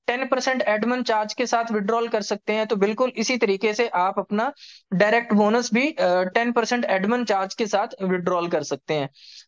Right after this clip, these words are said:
तो फिर से मैं repeat कर देता हूँ example, कि अगर आपने हंड्रेड डॉलर का विड्रॉल किया,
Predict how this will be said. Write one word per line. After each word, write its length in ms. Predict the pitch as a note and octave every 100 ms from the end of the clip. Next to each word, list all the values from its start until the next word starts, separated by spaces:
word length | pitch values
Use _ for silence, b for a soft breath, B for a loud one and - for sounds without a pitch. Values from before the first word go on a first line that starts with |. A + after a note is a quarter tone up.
| _ -
तो 60 |
फिर 180 | F#3 A3+
से 120 | C#4+
मैं 100 | C4+
repeat 320 | B3+ B3 A#3+
कर 180 | B3+ B3
देता 240 | A#3 A3 B3
हूँ 120 | B3
example, 560 | G3 G3+ G3+ B3 C4
कि 160 | B3 A#3
अगर 300 | G3+ G3 B3
आपने 420 | G#3 G3+ G#3 B3
हंड्रेड 340 | G#3+ G#3 B3 B3
डॉलर 260 | A#3 A#3
का 120 | A#3+
विड्रॉल 400 | A3+ G#3 G#3+ A3+
किया, 340 | A3+ G#3 A3